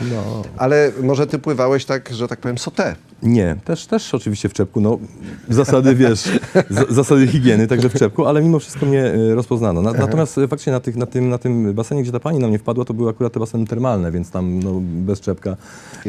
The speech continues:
Speaker 2: Jasne.
Speaker 1: łatwiej, łatwiej mnie było rozpoznać na pewno.
Speaker 2: Aha. E, wiesz co, jeszcze, e, ch-, m, chciałem zapytać teraz, bo zbliżają się, za rok będą wybory, wybory do Parlamentu Europejskiego. E, będziesz jeszcze raz kandydował? Bo
Speaker 1: Nie.
Speaker 2: ty,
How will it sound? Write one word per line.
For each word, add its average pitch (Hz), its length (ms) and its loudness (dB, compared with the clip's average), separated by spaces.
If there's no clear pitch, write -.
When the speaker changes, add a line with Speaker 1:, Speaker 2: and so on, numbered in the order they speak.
Speaker 2:
Jasne. 110 120 0
Speaker 1:
łatwiej, 113 300 2
łatwiej 120 320 2
mnie 110 120 4
było 110 160 2
rozpoznać 104 500 0
na 76 120 -4
pewno. 82 280 -4
Speaker 2:
Aha. - 520 -4
E, 120 40 2
wiesz 131 140 0
co, 170 120 -2
jeszcze, 156 320 2
e, 127 40 0
ch-, - 100 -10
m, 117 380 -2
chciałem 175 260 -4
zapytać 165 400 -4
teraz, 147 340 -4
bo 127 200 -4
zbliżają 135 460 -2
się, 151 260 -4
za 147 160 2
rok 151 200 2
będą 123 220 0
wybory, 123 420 -2
wybory 123 420 -4
do 135 160 -2
Parlamentu 131 460 -4
Europejskiego. 117 640 -4
E, 120 500 0
będziesz 135 340 2
jeszcze 135 220 0
raz 123 160 -2
kandydował? 113 520 0
Bo 185 80 0
Speaker 1:
Nie. - 60 2
Speaker 2:
ty, 233 200 -2